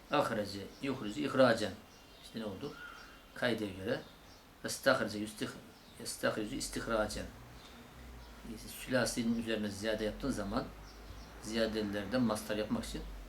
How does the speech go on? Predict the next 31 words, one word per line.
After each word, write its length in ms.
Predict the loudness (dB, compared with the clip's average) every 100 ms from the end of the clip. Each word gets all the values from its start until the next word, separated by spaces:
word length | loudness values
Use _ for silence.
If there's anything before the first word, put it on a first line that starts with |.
| -12 -12 -12 -14 -14 -2
kaide 360 | 4 6 4
var. 140 | 0 -2 -4 -12 -16 -18 -16 -16 -2
Kaide 420 | 2 4 2 0
vezne 300 | 4 4 6
uydurarak 420 | 2 2 0 0 -2
yaparsın. 320 | -6 -6 -8 -14 -20 -20 -20 -20 -20 -20 -20 -20 -20 -18 -20 -10
Ama 100 | -6
sülasi 440 | -6 0 2 2 2
de 80 | 0
semaidir. 680 | 2 2 4 2 2 0 -2 -6 -8 -4
Onlar 160 | -2
otuz 340 | -2 -6 -8 -6
iki, 140 | -4
otuz 140 | -4 -4
üç 120 | -4
tanedir. 320 | -4 -4 -4
Onlara 400 | -2 2 2 2
çukur 220 | 0 0
mastarlar 540 | 2 0 0 -2 -2 0
derler. 260 | 2 2 -2 -10 -18 -18 -18 -20 -20 -6
Onların 340 | -2 0 2
vezinleri 460 | 0 2 0 0 0
değişiktir. 500 | 0 0 -6 -6 -6 -6 -14 -18 -6
Orada 320 | -2 0 -2
kaydı 240 | 2 0 0
sökmez. 520 | -4 -6 -6 -6 -6 -6
Onu 140 | -4
da 40 |
artık 260 | -4 -4 0
lügattan 380 | 4 4 4 0
bakacaksınız. 440 | 0 -6 -10 -14